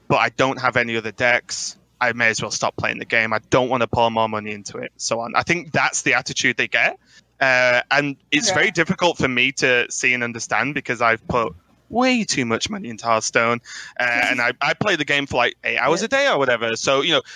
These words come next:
Speaker 1: I think, like, from, from a pro's perspective or, you know, whatever, it's actually really hard to see.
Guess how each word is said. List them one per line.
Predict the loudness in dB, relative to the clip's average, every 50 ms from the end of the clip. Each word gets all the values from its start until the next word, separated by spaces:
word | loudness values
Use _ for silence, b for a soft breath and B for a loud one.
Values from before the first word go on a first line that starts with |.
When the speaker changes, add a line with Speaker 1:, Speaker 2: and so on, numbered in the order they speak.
| B -2
Speaker 1:
I | 0
think, | 2 2 0 2
like, | 2 2 2 0 0
from, | 0 0 0 2
from | 0 0 0 0 2 0 -4 -4 -2 0
a | 0 0
pro's | 2 2 2 2 4 2 0
perspective | 0 -2 -2 0 0 0 0 0 0 0 2 4
or, | 4 4 4 4
you | 2 2
know, | 2 2
whatever, | 2 2 2 2 2 2 2 2 B B B B -8
it's | -4 0 0
actually | 2 2 2 2 0
really | 0 -2 -2 -2 0 0 0
hard | 0 2 2 2 2 2
to | -2 -8
see. | -10 -8 -6 -2 -2 -2 -2 -2 b